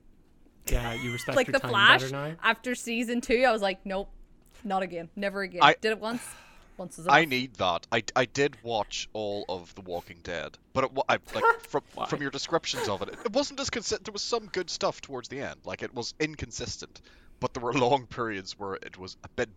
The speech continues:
Speaker 3: boring, which is the worst thing a show can be. So I don't know. I'm, I'm very mixed feelings.
Speaker 2: What would you call
Speaker 1: Yeah.
Speaker 2: the?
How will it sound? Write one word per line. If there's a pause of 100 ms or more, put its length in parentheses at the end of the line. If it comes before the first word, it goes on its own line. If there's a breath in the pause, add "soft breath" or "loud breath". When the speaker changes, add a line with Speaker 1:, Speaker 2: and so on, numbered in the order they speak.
Speaker 3:
boring, (380 soft breath)
which
is
the
worst
thing
a
show
can
be.
So
I
don't
know.
I'm,
I'm
very
mixed
feelings. (1300)
Speaker 2:
What (100)
would
you (100)
call
Speaker 1:
Yeah. (100)
Speaker 2:
the?